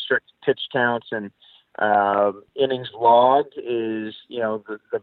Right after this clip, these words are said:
best way to look at the problem. I think it's, it's more, you know, how we're handling that load, uh, coming, you know, into the season, and, you know, keeping an eye on,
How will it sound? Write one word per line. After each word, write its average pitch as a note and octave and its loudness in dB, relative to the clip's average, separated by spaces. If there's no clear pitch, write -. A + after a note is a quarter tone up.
best B2 0
way C#3 4
to C3+ 2
look C#3 2
at D3 -2
the B2+ -2
problem. C#3+ 2
I A2+ -2
think A#2 -10
it's, G#2+ -6
it's - -12
more, A#2+ 2
you A#2+ -10
know, A2 -2
how B2+ 2
we're B2+ -2
handling B2 -6
that A2+ -4
load, A2+ 0
uh, G#2 0
coming, G#2+ -6
you B2+ 0
know, A2 4
into C3+ 0
the C3 4
season, A#2+ -2
and, G#2+ 0
you B2 -6
know, G#2+ 0
keeping A#2 -2
an A#2+ 0
eye A2+ 4
on, G#2+ 0